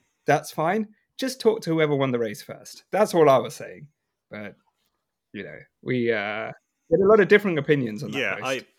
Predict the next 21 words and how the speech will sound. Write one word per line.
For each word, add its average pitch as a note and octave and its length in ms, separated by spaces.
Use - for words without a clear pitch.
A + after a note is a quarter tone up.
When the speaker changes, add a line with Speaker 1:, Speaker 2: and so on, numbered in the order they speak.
Speaker 2:
with C3+ 260
my D#3+ 200
Speaker 1:
So - 20
you E3+ 40
need D#3 60
Speaker 2:
propriety C3+ 520
Speaker 1:
to - 100
Speaker 2:
to G#2 60
glasses F#2+ 520
on, - 120
Speaker 1:
take - 100
them G#2+ 80
off. - 100
Speaker 2:
even A2+ 300
I A2+ 340
know D#2 460
that F#2+ 280
you G2 200
celebrate F#2 760
a E2+ 200
championship F2+ 920